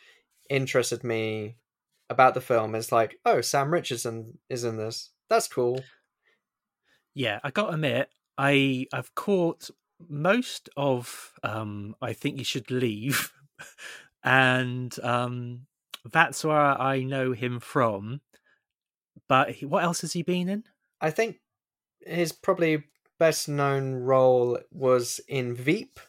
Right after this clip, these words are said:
Speaker 2: Mm-hmm.
Speaker 1: um, playing the character Richard Splett, who is possibly the best character in the whole show. Um, very kind of just naive and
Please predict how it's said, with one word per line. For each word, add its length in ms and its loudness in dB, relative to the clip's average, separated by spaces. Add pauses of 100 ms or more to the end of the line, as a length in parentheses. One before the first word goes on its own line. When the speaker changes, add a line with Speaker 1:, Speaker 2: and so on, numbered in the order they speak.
(720)
Speaker 2:
Mm-hmm. 140 -4
Speaker 1:
um, 500 4
playing 320 0
the 80 -2
character 500 -2
Richard 400 -4
Splett, 540 0
who 160 0
is 220 -2 (200)
possibly 520 -2
the 80 -6
best 260 -2
character 400 -4
in 100 -8
the 100 -8
whole 200 0
show. 520 -2 (580)
Um, 720 0 (260)
very 420 6
kind 300 0
of 240 0
just 520 -4 (440)
naive 1080 0 (100)
and 580 -4